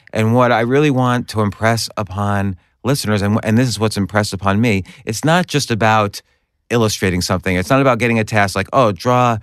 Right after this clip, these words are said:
something for Burger King," and then you draw it, and then they say, "Great." It seems to me what a designer does and what design thinking is,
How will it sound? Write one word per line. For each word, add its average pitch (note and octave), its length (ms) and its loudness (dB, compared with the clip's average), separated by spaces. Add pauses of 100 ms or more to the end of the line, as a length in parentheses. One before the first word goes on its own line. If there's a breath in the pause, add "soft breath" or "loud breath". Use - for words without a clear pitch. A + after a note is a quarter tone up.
(160 soft breath)
something A2 320 -2
for G#2+ 140 0
Burger G#2+ 280 2
King," G2 220 0
and F#2+ 80 0
then G2 100 0
you G2+ 100 2
draw G2+ 340 2
it, F#2 80 0
and G2 100 0
then G2 100 0
they G2+ 100 0
say, F#2+ 220 -2
"Great." F#2 320 0 (580 loud breath)
It D3 200 -4
seems G#3 420 0
to C#3+ 100 -2
me C3 280 2
what G#2+ 180 2
a A2 80 2
designer A#2 500 0
does F#2+ 540 -2
and G2+ 180 -4
what G#2+ 140 -2
design G#2+ 400 0
thinking G#2 320 -2
is, F#2+ 360 0